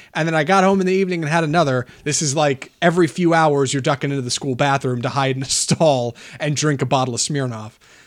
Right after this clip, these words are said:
Um, and, and as it goes, and these guys do this for a month or however long they do it, uh,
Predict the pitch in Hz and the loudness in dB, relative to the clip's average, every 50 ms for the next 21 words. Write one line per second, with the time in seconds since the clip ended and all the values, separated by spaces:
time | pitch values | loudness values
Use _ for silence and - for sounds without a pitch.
0 | _ _ _ _ - 156 151 147 139 127 123 120 117 120 - _ _ _ - - | _ _ _ _ -2 0 0 0 0 -2 -4 -6 -8 -10 -14 _ _ _ -4 0
1 | 175 180 180 180 - 180 190 202 202 202 202 190 202 220 190 196 202 175 175 247 | 0 0 0 0 -2 0 0 2 2 2 2 2 2 2 2 2 0 0 2 4
2 | 294 294 247 196 190 220 214 190 180 170 165 165 143 - 190 175 170 170 139 123 | 4 6 6 6 6 6 4 2 2 2 0 0 0 0 0 2 2 0 0 -2
3 | 120 180 254 294 214 151 147 156 - - - - 143 139 135 131 131 131 135 156 | -2 -2 0 0 0 0 0 0 -2 -2 -4 -2 -2 0 0 0 0 0 -2 -2
4 | 151 139 127 120 117 123 143 139 - - 135 127 127 127 131 127 123 127 143 156 | -2 -2 -2 -2 -2 -4 -4 -6 -8 -8 -6 -4 -2 -2 -2 -2 -2 -2 -4 -4
5 | 143 127 120 120 120 120 117 110 113 113 110 113 120 139 - - - - - - | -4 -6 -6 -6 -6 -6 -6 -8 -8 -8 -8 -6 -8 -8 -10 -12 -20 -20 -20 -20
6 | _ _ _ - 160 147 147 143 139 131 127 123 123 120 | _ _ _ -4 0 2 2 4 2 2 0 -2 -4 -6